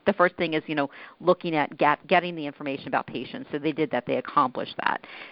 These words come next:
Um, they have a, an event, um, notification service so that providers that subscribe to that or,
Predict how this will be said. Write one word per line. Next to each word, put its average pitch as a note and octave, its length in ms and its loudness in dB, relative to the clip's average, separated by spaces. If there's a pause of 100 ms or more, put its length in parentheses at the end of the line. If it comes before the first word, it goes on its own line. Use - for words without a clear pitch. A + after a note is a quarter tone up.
(160)
Um, C#3+ 400 4
they E3 100 8
have E3 320 2
a, D3+ 380 2 (300)
an E3 120 4
event, D#3 460 4 (120)
um, C3+ 460 0 (120)
notification E3+ 1000 0
service C#3 400 2
so D3+ 140 2
that C#3 180 2
providers D#3 520 2
that D3+ 200 0
subscribe D3 640 0
to G#3+ 100 -4
that G3 420 4
or, C#3 220 -4